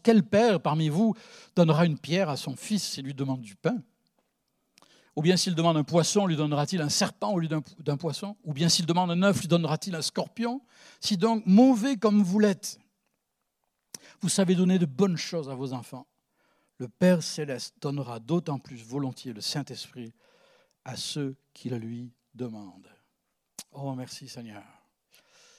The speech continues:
Il y a quinze jours, notre pasteur Paul Corriveau a, a apporté un message où il a répété plus, au moins trois fois une phrase qui m'a beaucoup, qui m'est restée. Il nous disait, « Ce n'est pas parce que ça ne s'est jamais produit que c'est impossible. »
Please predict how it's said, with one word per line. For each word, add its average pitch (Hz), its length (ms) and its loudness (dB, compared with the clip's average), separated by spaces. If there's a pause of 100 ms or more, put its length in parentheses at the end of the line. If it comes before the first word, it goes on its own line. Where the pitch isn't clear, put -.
Il - 40 -10
y - 20 -8
a 131 40 -10
quinze 156 220 -6
jours, 165 200 -6
notre 160 200 -8
pasteur 147 380 -6 (200)
Paul 135 140 -12
Corriveau 127 440 -6
a, 123 160 -6 (360)
a 120 60 -10
apporté 127 260 -4
un 160 60 0
message 156 320 -2
où 165 60 -2
il 156 60 -2
a 151 40 0
répété 170 460 0
plus, 196 260 -18
au 175 80 -4
moins 196 140 0
trois 156 200 -4
fois 190 220 -2
une 151 100 -2
phrase 156 320 -6
qui - 140 -14
m'a 123 120 -6
beaucoup, 120 560 -14
qui - 120 -14
m'est 135 100 -6
restée. 123 500 -10 (560)
Il 120 220 -12
nous 127 120 -4
disait, « 135 720 -2
Ce - 180 -6
n'est 156 120 -4
pas 208 160 -2
parce - 280 -4
que 175 140 -6
ça 147 200 -6
ne 135 60 -4
s'est 135 160 -6
jamais 156 220 -8
produit 120 500 -16
que - 100 -20
c'est 135 160 -14
impossible. » 110 600 -18